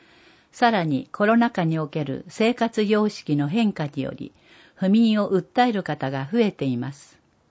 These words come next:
高齢者と不眠の関係や、コロナ禍における不眠の解消法を専門医がわかりやすくお伝えします。無料。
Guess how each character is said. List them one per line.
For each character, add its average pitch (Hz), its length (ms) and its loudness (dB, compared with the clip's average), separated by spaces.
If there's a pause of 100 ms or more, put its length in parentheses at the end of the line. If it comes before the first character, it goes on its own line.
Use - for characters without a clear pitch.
(560)
高 220 220 2
齢 208 220 0
者 165 200 -4
と 160 300 -4
不 190 140 -4
眠 220 220 4
の 208 140 2
関 190 320 -2
係 165 260 0
や、 151 200 -4 (500)
コ 214 160 2
ロ 240 100 4
ナ 233 140 2
禍 233 160 0
に 190 160 2
お 151 100 -2
け 143 160 -4
る 117 220 -8
不 - 180 -4
眠 220 220 4
の 196 120 0
解 220 280 0
消 208 300 2
法 170 260 2
を - 160 -6 (420)
専 247 340 6
門 233 200 4
医 156 120 2
が 135 260 -2
わ 160 120 -4
か 240 140 0
り 226 120 0
や 220 140 0
す - 140 -16
く 143 220 -2
お 160 80 -2
伝 190 320 0
え 185 40 -2
し - 180 -6
ま 156 160 -2
す。 - 280 -20 (420)
無 165 160 0
料。 180 340 0